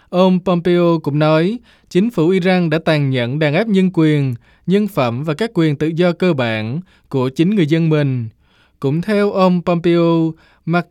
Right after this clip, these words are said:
cho những hành động đối xử tệ hại của giới lãnh đạo, người dân Iran đầy tự hào đã không còn giữ im lặng trước sự trấn áp của chính phủ.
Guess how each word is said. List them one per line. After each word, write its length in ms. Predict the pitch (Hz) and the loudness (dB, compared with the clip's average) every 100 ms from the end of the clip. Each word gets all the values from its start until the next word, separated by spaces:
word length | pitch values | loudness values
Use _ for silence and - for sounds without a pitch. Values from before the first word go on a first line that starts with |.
| - | -4
cho 120 | 196 | 0
những 200 | 190 196 | 2 0
hành 120 | 175 | 0
động 220 | 147 160 | 0 0
đối 160 | 165 196 | 0 -2
xử 280 | - 123 135 | -2 -4 -2
tệ 240 | 156 151 | -4 -2
hại 240 | 156 143 | -2 -4
của 120 | 139 160 | -2 0
giới 180 | 165 | 2
lãnh 180 | 190 170 | 2 0
đạo, 340 | 156 139 139 - _ _ _ | 2 0 -2 -8 _ _ _
người 160 | 175 185 | 0 2
dân 140 | 214 | 2
Iran 400 | 214 208 208 202 | 0 0 0 0
đầy 200 | 175 156 | 0 0
tự 200 | 147 170 | -2 -4
hào 260 | 160 156 147 | -2 -2 -2
đã 120 | 147 | -4
không 240 | - 202 | -2 -2
còn 260 | 185 156 135 | 0 -2 0
giữ 100 | 135 | 0
im 180 | 170 165 | 0 2
lặng 260 | 143 143 - _ _ | 0 -2 -10 _ _
trước 180 | - 254 | -4 -4
sự 140 | - 160 | -2 -2
trấn 200 | 165 180 | 0 0
áp 180 | 226 254 | -2 -4
của 120 | 139 | -6
chính 220 | 127 165 | -4 -4
phủ. 480 | 202 131 110 107 135 | -2 -2 -2 -4 -8